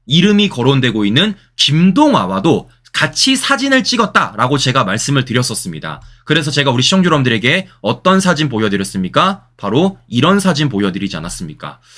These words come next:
자, 여기에 보시면 제가 말씀드렸던 눈, 눈익은 사람 한 명이 등장을 합니다. 자, 어떤 사람입니까? 바로 이 사람이에요. 김규현. 자, 보시는 것처럼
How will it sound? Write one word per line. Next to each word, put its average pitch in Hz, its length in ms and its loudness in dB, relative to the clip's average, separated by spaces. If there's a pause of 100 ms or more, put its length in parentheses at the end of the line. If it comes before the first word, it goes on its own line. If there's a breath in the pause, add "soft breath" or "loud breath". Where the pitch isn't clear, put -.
(180 loud breath)
자, 180 200 0
여기에 190 280 2
보시면 214 500 2
제가 156 260 0
말씀드렸던 165 760 0
눈, 170 400 2 (120)
눈익은 139 520 2 (140 soft breath)
사람 214 340 2
한 208 120 2
명이 190 240 2
등장을 117 400 -2
합니다. 92 420 -4 (200 soft breath)
자, 110 140 -4
어떤 156 260 -2
사람입니까? 135 840 -2
바로 214 180 -4
이 185 60 2
사람이에요. 117 640 0 (160)
김규현. 101 720 -2 (420)
자, 98 220 -2
보시는 151 300 0
것처럼 143 580 2